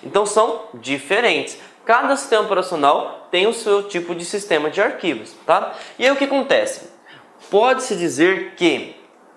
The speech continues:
uma das melhorias do Windows dez que foi encontrado agora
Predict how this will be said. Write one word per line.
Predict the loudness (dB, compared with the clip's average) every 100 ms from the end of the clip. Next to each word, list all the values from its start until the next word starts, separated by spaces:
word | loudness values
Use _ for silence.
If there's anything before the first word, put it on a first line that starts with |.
| -20 -20 -6
uma | -2 0 2
das | 2 2
melhorias | 0 4 4 6 4 4
do | 4
Windows | 4 4 2
dez | 2 0 -2
que | -4
foi | -4
encontrado | -2 -4 -2 -2 0
agora | -4 2 2 2 0 -4